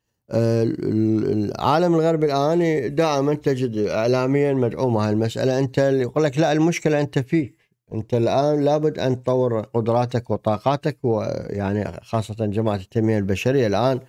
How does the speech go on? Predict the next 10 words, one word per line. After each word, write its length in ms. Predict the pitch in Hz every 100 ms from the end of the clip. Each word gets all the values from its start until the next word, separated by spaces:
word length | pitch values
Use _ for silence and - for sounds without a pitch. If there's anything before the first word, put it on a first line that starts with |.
| _ _ -
تبدلت 680 | 117 - 147 143 127 101
أسماءها، 500 | - 95 104 104 78
صارت 320 | 90 120 113 -
أسماء 400 | 107 - 117 101
أخرى. 240 | - 101
التنمية 320 | 87 123 123
البشرية 520 | 120 117 117 123 117
انفض-، 220 | 107 135 123
انفضح 760 | 107 110 - - 135 101 - _ _ _ -
موضوعها. 680 | 107 110 110 131 135 165